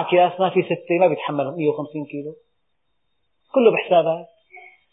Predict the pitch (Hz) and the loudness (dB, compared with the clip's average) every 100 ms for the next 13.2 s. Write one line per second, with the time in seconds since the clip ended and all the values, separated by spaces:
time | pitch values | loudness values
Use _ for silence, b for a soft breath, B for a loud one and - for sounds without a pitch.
0 | _ 170 185 - 262 233 208 208 190 180 | _ -8 -4 2 4 4 4 4 2 0
1 | 180 180 196 208 214 _ _ _ _ - | -2 -2 -4 -8 -12 _ _ _ _ -8
2 | 233 214 185 170 170 170 185 _ _ _ | -6 -6 -6 -6 -6 -10 -16 _ _ _
3 | _ _ _ _ _ _ _ _ - - | _ _ _ _ _ _ _ _ -4 -4
4 | - - - 233 - 269 226 208 190 202 | -4 -14 -4 -2 2 2 4 2 4 4
5 | 220 214 190 202 202 185 185 202 185 170 | 4 2 2 2 2 2 2 4 4 2
6 | 160 156 139 202 240 - 165 165 170 - | 0 -4 -4 -4 -4 -6 -6 -6 -6 -16
7 | _ _ _ _ 175 170 175 170 220 202 | _ _ _ _ -4 -2 -2 -2 -2 2
8 | 202 165 - - 156 160 165 165 180 170 | 2 2 -2 -2 2 2 2 2 2 4
9 | 156 - 135 135 135 139 - - _ _ | 2 -2 -8 -10 -10 -12 -14 -20 _ _
10 | _ _ _ - 202 - 160 151 143 - | _ _ _ -2 0 2 2 2 0 -10
11 | 156 165 175 196 _ _ _ _ 156 156 | -10 -8 -12 -12 _ _ _ _ -8 -2
12 | 190 151 110 120 113 123 - 117 127 123 | 0 0 -4 -10 -12 -14 -14 -14 -12 -12
13 | 120 | -14